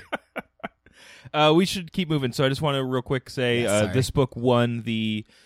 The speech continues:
Speaker 1: uh, Romulus Gallegos Prize in nineteen seventy-two. It became very successful, and he was able to kinda shift careers almost completely. Um, he did get into film. He would be the executive director of the Film Institute in Havana.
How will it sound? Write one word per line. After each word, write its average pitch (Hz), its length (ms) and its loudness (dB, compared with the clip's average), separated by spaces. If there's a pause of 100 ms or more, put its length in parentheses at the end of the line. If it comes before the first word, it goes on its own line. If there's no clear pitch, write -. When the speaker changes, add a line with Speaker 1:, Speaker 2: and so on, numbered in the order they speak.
(160)
Speaker 1:
uh, 95 300 0
Romulus 110 500 -4
Gallegos 110 440 -2
Prize 107 400 -2
in 104 60 -10
nineteen 92 260 -10
seventy-two. 147 580 0
It 131 60 0
became 107 260 -4
very 120 400 0
successful, 98 720 -6
and 90 160 -6
he 95 80 -6
was 95 160 -6
able 92 160 -6
to 87 80 -8
kinda 90 240 -8
shift - 460 -10
careers 92 840 -8
almost 90 260 -8
completely. 92 480 -8 (500)
Um, 101 340 0
he 110 120 -4
did 104 180 0
get 101 140 0
into 95 220 -6
film. 117 580 2
He 101 140 -2
would 92 100 -4
be 92 140 -4
the 87 100 -8
executive 92 400 -10
director 90 320 -6
of 87 80 -8
the 90 60 -8
Film 92 260 -6
Institute 92 340 -8
in 92 60 -10
Havana. 107 480 -4